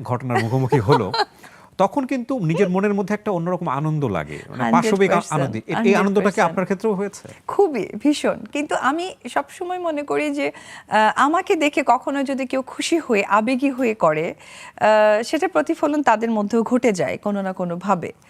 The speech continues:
Speaker 2: তো আমি definitely খুশি হই, কিন্তু সেটা আমি
Speaker 1: প্রকাশ করেন না।
Speaker 2: প্রকাশ করব না।
Speaker 1: প্রকাশ করেন না কখনোই। শাকিব এবং অপু বিশ্বাস আবারও এক, এক হতে যাচ্ছে। এই এক হতে যাওয়ার বিষয়টা নিয়ে আপনি কি বলতে চান আসলে?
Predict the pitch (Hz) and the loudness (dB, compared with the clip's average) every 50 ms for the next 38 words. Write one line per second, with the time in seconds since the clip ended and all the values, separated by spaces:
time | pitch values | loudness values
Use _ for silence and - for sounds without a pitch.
0 | - - - - - - - - - - 269 320 359 403 427 453 453 440 - - | -20 -20 -20 -20 -14 -6 -6 -4 0 2 2 2 2 0 -2 -2 -4 -4 -6 -2
1 | 226 240 240 - 349 349 381 381 403 392 - - 302 - - 269 277 240 220 208 | 0 0 0 0 -2 -2 -2 0 0 -2 0 -2 -2 -2 -2 -2 -4 -2 0 0
2 | 185 202 294 - _ _ _ _ _ _ _ _ - 392 392 359 - 349 262 285 | 0 0 -2 -4 _ _ _ _ _ _ _ _ -4 -4 -2 0 -2 0 2 2
3 | 254 247 - - 226 214 - - _ - 127 117 117 - - 104 90 - 233 175 | 2 2 0 -4 -6 -8 -12 -14 _ -4 -2 -2 -2 -2 -4 -4 -4 -2 -2 -2
4 | - 180 - - - 147 - - - - - - - 104 90 95 90 - - 92 | -2 -4 -6 -8 -10 -10 -10 -12 -14 -14 -14 -10 -8 -6 -6 -6 -8 -6 -6 -6
5 | 87 87 82 85 82 - - 82 - - 87 85 - - - - - - - - | -6 -6 -6 -10 -12 -12 -14 -16 -16 -16 -16 -16 -18 -20 -20 -14 -14 -14 -8 -6
6 | - 190 170 151 131 131 131 120 - 113 - 123 101 104 90 - - 92 - - | -4 -2 -2 -2 -4 -4 -6 -8 -10 -8 -6 -6 -4 -6 -6 -6 -8 -10 -10 -10
7 | - 107 95 95 92 87 82 82 - _ _ _ - 98 95 - - 98 - 82 | -10 -8 -6 -6 -4 -4 -6 -8 -10 _ _ _ -8 -6 -6 -6 -6 -6 -6 -6
8 | 78 76 76 78 - - - 80 - - - - - - _ - 180 180 - - | -6 -8 -10 -12 -12 -14 -16 -16 -16 -16 -20 -20 -20 -14 _ -8 -8 -6 -4 -4
9 | 160 165 - - 196 - 180 160 170 165 160 147 123 117 123 - - 127 135 120 | -4 -4 -4 -8 -10 -8 -6 -4 -2 -2 -2 -4 -6 -8 -10 -8 -8 -8 -8 -8
10 | 107 104 95 - _ 87 82 - - 101 90 85 78 - 85 - - 85 - - | -8 -8 -10 -10 _ -12 -12 -10 -8 -6 -6 -6 -6 -8 -10 -14 -14 -14 -14 -14
11 | - - - - | -14 -16 -16 -18